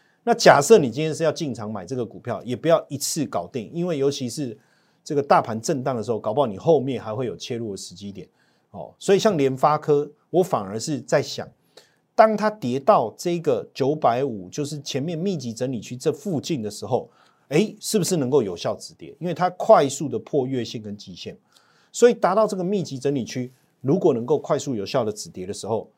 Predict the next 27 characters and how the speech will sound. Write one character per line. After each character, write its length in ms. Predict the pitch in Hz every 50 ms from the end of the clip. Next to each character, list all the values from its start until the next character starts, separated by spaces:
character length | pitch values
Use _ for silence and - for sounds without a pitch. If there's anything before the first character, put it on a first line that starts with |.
| _ _ _
原 340 | - 120 135 147 180 214 202
本 220 | - 175 123 107
就 140 | 107 - 165
想 180 | - - 104 113
要 80 | 135
做 260 | - - - 135 107 - -
长 260 | - - 120 123 139
期 220 | 131 - 123 117
核 160 | 107 120 113 113
心 180 | 117 139 135
持 220 | 131 - - 110 113
股 180 | - 113 95 85
的， 140 | - - _ _ _ _ _
是 160 | - - - 202
不 40 | 180
是 80 | -
反 140 | - 131 98
而 120 | 101 110
可 140 | 113 - 139
以 60 | 117
切 240 | 101 - - 127 123
入 180 | 135 131 117 104
呢？ 100 | 98 98 - -
因 60 | 165
为 60 | 175
毕 220 | 147 - 202 170 135
竟 200 | - 165 120